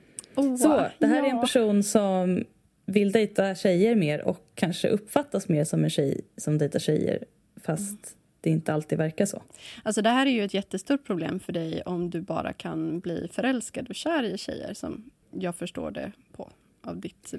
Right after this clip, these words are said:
Speaker 1: brev.
Speaker 2: Ja, att det liksom är där hjärtat bultar mest, men att du uppskattar alla såklart.
Speaker 1: Men om man
Speaker 2: Mm.
Speaker 1: liksom bara är romantiskt intresserad av tjejer så är det ju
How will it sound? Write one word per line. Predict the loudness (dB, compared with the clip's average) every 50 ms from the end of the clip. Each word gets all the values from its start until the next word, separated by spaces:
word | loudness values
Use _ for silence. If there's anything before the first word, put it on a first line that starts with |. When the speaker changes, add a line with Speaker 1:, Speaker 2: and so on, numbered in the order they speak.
| -12 -10 -2
Speaker 1:
brev. | 2 4 4 4
Speaker 2:
Ja, | 4 4 2 2 2 0 -2 -4 -8 -16 -6 0
att | 0 0 2
det | 2
liksom | 0 2 2 2 4 4 6 6 6 4 4 2 0 -4 -8 -6
är | -2 2 2 2 2 2 -2 -6 -8 -10 -20 -20 _ _ _ _ _ _ _ _ -16
där | -8 0 2 2 2 2 2 4 2
hjärtat | 2 2 2 -4 0 2
bultar | 2 2 2 0 0 2
mest, | 4 4 2 2 0 -4 -4 0 0
men | 2 2 2
att | 2 0 2
du | 2
uppskattar | 2 2 2 0 0 -2 -2 -2 _ -6 -4 -4 -4 -2 -2
alla | -2 0 0 0 -2 -2
såklart. | -4 -6 -6 -6 -6 -6 -8 -12 -20 _ _ _ -20 -20 _ _ _ _ _ _
Speaker 1:
Men | 0 2 2 4 4
om | 4 4
man | 4 4
Speaker 2:
Mm. | 4 2
Speaker 1:
liksom | 0 0 0 0 0 -2 -2 -4 -8 -10 -10 -8 -8 -6 0
bara | 0 2 2 2 2 2
är | 0 0 0
romantiskt | 0 0 0 2 2 2 0 0 -2 -6 -4 -4
intresserad | -4 -6 -4 -6 -4 -2 0 0 0 0 -2
av | -4 -6
tjejer | -6 -6 -8 -8 -8 -8 -10
så | -10 -10
är | -10 -8 -8
det | -8 -8
ju | -8 -8 -8 -10